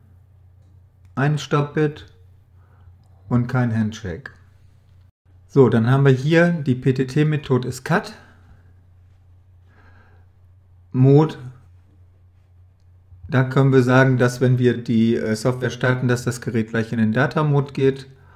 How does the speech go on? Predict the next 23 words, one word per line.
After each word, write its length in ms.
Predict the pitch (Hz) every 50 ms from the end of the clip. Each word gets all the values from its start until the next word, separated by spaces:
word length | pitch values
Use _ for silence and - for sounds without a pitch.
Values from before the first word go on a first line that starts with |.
| - - - - - -
Und 160 | - 113 110 -
Split 300 | - - - 135 131 -
Operation 880 | 127 127 127 131 120 117 113 117 113 110 - 120 117 113 113 - - - - - - -
mache 220 | 104 107 - 123
ich 80 | 113 -
hier 140 | 117 110
meistens 460 | 104 104 101 104 101 - - 92 - -
Fake. 540 | - - 117 98 98 92 - - - - - _ - - _ _ _ _ _ -
So, 140 | - 113 104
und 160 | 98 101 110
jetzt 200 | 127 139 143 -
können 220 | - 170 175 175
wir 300 | 175 175 170 180 180 180 - - - - - - - - - -
den, 340 | 123 120 117 110 113 113 113
die 120 | - 113 -
Cut-Schnittstelle 760 | 143 139 131 135 - - 120 110 - - - 110 104 98 -
testen. 720 | - 123 117 113 - - - - 214 - - - - - _ - -
Gehen 180 | - 113 110 110
wir 80 | 110 107
hier 200 | 113 113 - -
einmal 240 | 110 110 110 104
auf 220 | 80 98 101 - -
Cut 420 | - 143 175 220 214 - - -